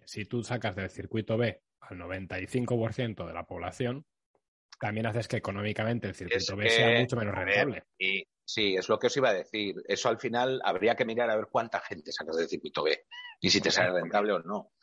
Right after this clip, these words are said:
Speaker 2: Tú ahí, tú ahí lo, a, vamos a ver, el Estado ahí en esta, en Estados Unidos, eso ahí está ganando ya.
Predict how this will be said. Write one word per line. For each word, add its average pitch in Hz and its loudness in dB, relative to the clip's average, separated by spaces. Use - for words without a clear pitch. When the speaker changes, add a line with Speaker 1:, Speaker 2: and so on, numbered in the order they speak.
Speaker 2:
Tú 131 2
ahí, 139 4
tú 151 0
ahí 143 4
lo, 131 2
a, 110 0
vamos 123 -2
a 92 0
ver, 71 -8
el 110 2
Estado 156 4
ahí 156 6
en 127 -2
esta, - -6
en 113 2
Estados 156 0
Unidos, 113 0
eso 156 0
ahí 196 6
está 135 2
ganando 87 -4
ya. - -14